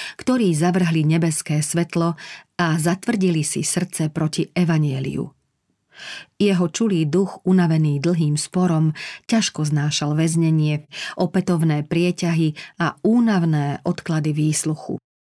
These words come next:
Preto sa rozhodol použiť svoje právo rímskeho občana a odvolať sa na cisára.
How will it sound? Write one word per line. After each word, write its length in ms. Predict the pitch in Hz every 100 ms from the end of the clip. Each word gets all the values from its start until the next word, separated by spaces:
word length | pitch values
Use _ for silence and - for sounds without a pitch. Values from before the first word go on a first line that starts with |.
| _ _ _ _ - - -
Preto 240 | 285 294 285
sa 240 | - 160
rozhodol 480 | 180 190 202 208 208
použiť 400 | 190 175 170 156
svoje 320 | 156 156 147
právo 480 | 147 156 165 185 196
rímskeho 560 | 165 151 - 131 131
občana 560 | - 170 - 202 196 202 - - -
a 320 | 160 147 -
odvolať 520 | - 220 196 147 160 185
sa 160 | - 185
na 160 | 175
cisára. 640 | 160 156 - 131 - -